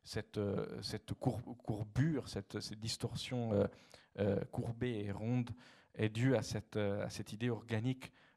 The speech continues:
euh, de ce, de ce dispositif. Septième raison, c'est que l'écriture augmentée,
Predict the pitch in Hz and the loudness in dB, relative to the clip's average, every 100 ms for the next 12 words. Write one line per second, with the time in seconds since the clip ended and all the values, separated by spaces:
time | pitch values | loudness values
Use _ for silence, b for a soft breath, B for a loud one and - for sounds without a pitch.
0 | - 107 101 98 110 107 - 104 101 104 | -6 -2 0 0 -2 -2 0 0 -2 -4
1 | - 101 - 107 101 101 - - - _ | -8 -10 -8 -8 -6 -8 -12 -14 -18 _
2 | _ _ _ _ _ _ _ _ - _ | _ _ _ _ _ _ _ _ -20 _
3 | _ _ _ _ _ _ _ _ _ _ | _ _ _ _ _ _ _ _ _ _
4 | - - 127 139 127 127 123 156 190 175 | -8 -2 2 6 6 6 8 8 8 6
5 | 147 - 135 123 120 123 123 139 127 120 | 2 6 8 8 2 0 0 2 2 4
6 | 120 120 165 185 208 | 2 2 4 6 6